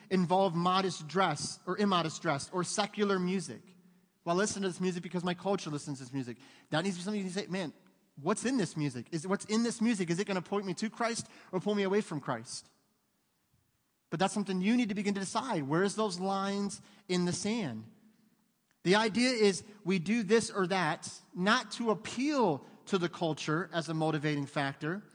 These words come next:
not to fit into the culture just to fit into the culture. What I mean by adapting is that we live and function in the world and we accept the norms of the culture that do not contradict the Word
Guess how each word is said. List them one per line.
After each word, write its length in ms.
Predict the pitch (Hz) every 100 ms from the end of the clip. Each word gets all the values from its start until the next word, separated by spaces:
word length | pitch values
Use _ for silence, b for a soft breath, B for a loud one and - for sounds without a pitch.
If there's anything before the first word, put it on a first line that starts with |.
| B B B
not 260 | 202 247
to 200 | - 240
fit 380 | 190 - - 233
into 320 | 214 247 -
the 100 | 208
culture 520 | 208 214 202 202 170 156 B B 156
just 340 | 156 277 -
to 80 | 233
fit 180 | - 220
into 240 | 220 208
the 80 | 160
culture. 640 | - 254 262 - 123 131 196 - _ _ _ _ _ _ _ _
What 120 | 175
I 60 | 185
mean 200 | 214 254
by 140 | 214
adapting 540 | 196 170 202 233 202 185
is 100 | 160
that 180 | 180 170
we 120 | 170
live 400 | 170 208 254 196
and 160 | 185 175
function 460 | 208 226 - 226 202
in 140 | 185
the 80 | 170
world 500 | 151 190 220 226 214 B B
and 140 | 170
we 140 | 170 170
accept 680 | 151 156 - 233 233 -
the 80 | 165
norms 580 | 170 165 190 226 233 -
of 140 | 180
the 100 | 156
culture 600 | - - 202 - 214 208 196 B
that 240 | - 160 143
do 160 | 185
not 260 | 208 196 -
contradict 580 | 190 180 180 165 175 175
the 80 | 156
Word 460 | 143 156 165 165